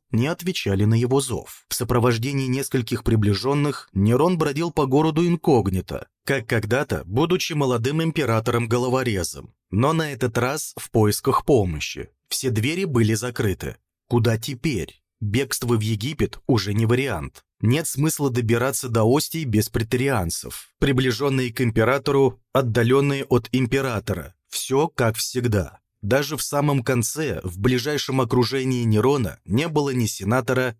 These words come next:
ни даже всадника. Но зато был спор.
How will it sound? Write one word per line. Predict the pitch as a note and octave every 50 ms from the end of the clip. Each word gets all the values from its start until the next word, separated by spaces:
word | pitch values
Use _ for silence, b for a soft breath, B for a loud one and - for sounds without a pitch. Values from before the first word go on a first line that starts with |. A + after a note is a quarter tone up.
| _ -
ни | C3 D#3+ F#3+
даже | E3+ D#3 A#2+ A2 - C3
всадника. | B2 - - C#3 A2+ G2 E2+ D2+ E2 D2+ - - - B1 - _ _ _ _
Но | - G2+ B2+ E3+
зато | G3 F#3 G3+ - - C#3 C#3+ D3+
был | C3+ D3 E3
спор. | - - - - C3+ G#2+ F2 C#2+ - - _